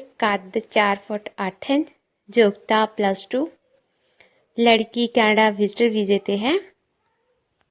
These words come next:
ਇਹਨਾਂ ਦੀ ਰਿਕੁਆਇਰਮੈਂਟ ਹੈ, ਲੜਕਾ ਵਧੀਆ ਪੜ੍ਹਿਆ ਲਿਖਿਆ ਹੋਵੇ, ਸੋਹਣਾ ਸੁਨੱਖਾ ਹੋਵੇ,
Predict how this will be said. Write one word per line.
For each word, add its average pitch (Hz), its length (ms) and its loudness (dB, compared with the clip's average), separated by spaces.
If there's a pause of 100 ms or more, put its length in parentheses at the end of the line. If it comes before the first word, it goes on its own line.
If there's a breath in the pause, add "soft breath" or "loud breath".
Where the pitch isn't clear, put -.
(120)
ਇਹਨਾਂ 233 300 0
ਦੀ 254 180 4
ਰਿਕੁਆਇਰਮੈਂਟ 220 540 2
ਹੈ, 233 220 4
ਲੜਕਾ 226 480 4
ਵਧੀਆ 226 400 2
ਪੜ੍ਹਿਆ 214 360 -2
ਲਿਖਿਆ 226 400 -2
ਹੋਵੇ, 220 260 2
ਸੋਹਣਾ 208 400 -2
ਸੁਨੱਖਾ 240 500 -6
ਹੋਵੇ, 262 340 2